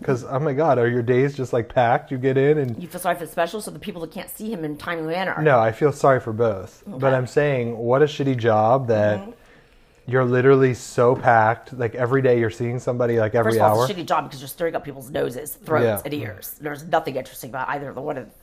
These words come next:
Speaker 2: one of those things.
Speaker 1: There's worse things in the world.
Speaker 2: Oh, there's assholes.
Speaker 1: Speaking of jobs, I would like to talk to you about my newest hero.
Speaker 2: Do tell.
Speaker 1: Abigail Disney.
Speaker 2: Who's that?
Speaker 1: <laughs> She's the heir to the Disney family.
Speaker 2: Never heard of her.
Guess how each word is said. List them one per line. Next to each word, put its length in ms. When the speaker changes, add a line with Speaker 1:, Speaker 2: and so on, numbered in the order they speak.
Speaker 2:
one 160
of 60
those 160
things. 380
Speaker 1:
There's 260
worse 300
things 240
in 80
the 60
world. 460
Speaker 2:
Oh, 60
there's 220
assholes. 580
Speaker 1:
Speaking 400
of 100
jobs, 380
I 60
would 140
like 160
to 100
talk 300
to 100
you 100
about 240
my 140
newest 480
hero. 600
Speaker 2:
Do 120
tell. 480
Speaker 1:
Abigail 420
Disney. 460
Speaker 2:
Who's 160
that? 480
Speaker 1:
<laughs> 220
She's 280
the 120
heir 260
to 120
the 120
Disney 340
family. 600
Speaker 2:
Never 300
heard 220
of 40
her. 220